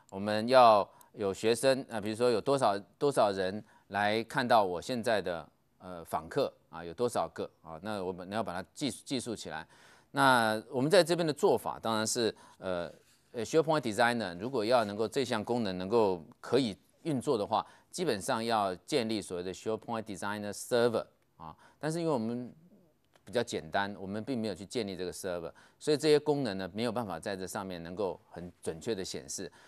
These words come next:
那我们可以借用其他的，呃，已经有人家的网站里头可以用的功能，我们把它拿过来使用。那首先我们先看怎么把它加入计数器啊，加入计数器。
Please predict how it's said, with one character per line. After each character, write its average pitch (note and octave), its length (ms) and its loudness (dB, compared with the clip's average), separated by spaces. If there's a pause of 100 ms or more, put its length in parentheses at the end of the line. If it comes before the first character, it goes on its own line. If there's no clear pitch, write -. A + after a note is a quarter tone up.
(140)
那 A#2 180 0
我 G#2 140 -4
们 A#2 120 -2
可 D3 140 -2
以 A#2+ 60 0
借 C3+ 280 0
用 A2 160 -2
其 G#2 240 -8
他 B2+ 220 -4
的， A#2+ 180 0 (360)
呃， F2+ 280 -8
已 F#2 120 -8
经 C3 220 -2
有 G#2 180 2
人 F#2+ 100 -4
家 A2+ 100 0
的 A2 80 0
网 E2 220 -4
站 F#2+ 320 0
里 E2 100 -14
头 E2+ 180 -8 (100)
可 - 120 -6
以 A#2 120 -2
用 G2+ 160 -4
的 F2+ 40 -10
功 G2+ 220 -8
能， E2 120 -10
我 D#2 60 -14
们 D#2 140 -16
把 D#2 140 -12
它 D2 60 -16
拿 D#2 200 -12
过 F2 140 -10
来 D#2+ 100 -6
使 D2 220 -14
用。 E2 180 -10 (280)
那 C#3 60 -10
首 C3 160 -2
先 D3 80 0
我 D3+ 60 2
们 B2+ 100 -4
先 D3 160 -6
看 C#3 180 -6
怎 F2+ 140 -10
么 F2 100 -12
把 D#2+ 140 -10
它 E2 120 -12
加 F#2+ 200 -6
入 F#2+ 140 -6
计 F#2+ 180 -12
数 E2 200 -14
器 - 240 -14 (200)
啊， C#2+ 60 -20 (180)
加 F#2 140 -12
入 F#2+ 140 -10
计 F#2 160 -14
数 E2+ 80 -12
器。 E2+ 120 -10